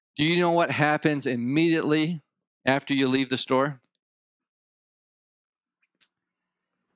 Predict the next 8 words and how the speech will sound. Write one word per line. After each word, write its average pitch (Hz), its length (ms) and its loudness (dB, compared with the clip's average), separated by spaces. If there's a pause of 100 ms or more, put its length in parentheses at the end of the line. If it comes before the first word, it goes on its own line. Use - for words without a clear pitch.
(400)
It 131 120 -4
starts 131 320 -2
depreciating. 104 840 -4 (2500)
It 131 140 0 (100)
automatically 170 840 0
starts 139 420 -2
losing 147 640 -2 (240)
value. 107 500 -2